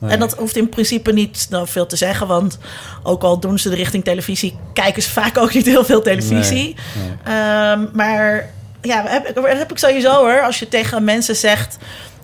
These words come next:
Speaker 2: "Ik ben podcastmaker", dat mensen dan soms, eh, iemand zei tegen me, "Is dat een, een ding?" Ik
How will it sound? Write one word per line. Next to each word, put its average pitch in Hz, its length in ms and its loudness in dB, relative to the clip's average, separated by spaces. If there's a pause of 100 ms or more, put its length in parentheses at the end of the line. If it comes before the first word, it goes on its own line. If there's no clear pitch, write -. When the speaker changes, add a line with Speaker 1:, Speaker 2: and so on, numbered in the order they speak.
(160)
Speaker 2:
"Ik 196 160 -6
ben 196 220 2
podcastmaker", 214 1080 2
dat 220 300 -2 (400)
mensen 220 340 2
dan 208 280 4 (120)
soms, 214 280 0
eh, - 180 2
iemand 233 380 4
zei 214 480 2
tegen 208 300 0
me, 190 140 2
"Is 220 140 2
dat 220 160 0
een, 214 340 2
een 220 140 4
ding?" 220 420 2
Ik - 300 -8